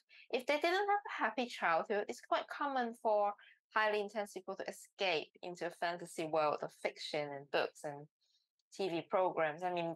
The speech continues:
these days, probably more like computer games and, yeah, I mean, I'm so old <laughs> as compared. Um,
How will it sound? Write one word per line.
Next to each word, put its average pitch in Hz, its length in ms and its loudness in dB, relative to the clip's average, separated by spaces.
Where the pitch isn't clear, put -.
these 170 180 0
days, 147 300 2
probably 156 280 2
more 147 180 2
like - 160 0
computer 156 400 -4
games 139 440 -4
and, 139 140 -10
yeah, 139 240 2
I 156 100 0
mean, 147 180 -6
I'm 147 120 -2
so - 240 2
old - 340 2
<laughs> 254 260 -6
as 240 200 0
compared. 320 640 4
Um, 220 420 2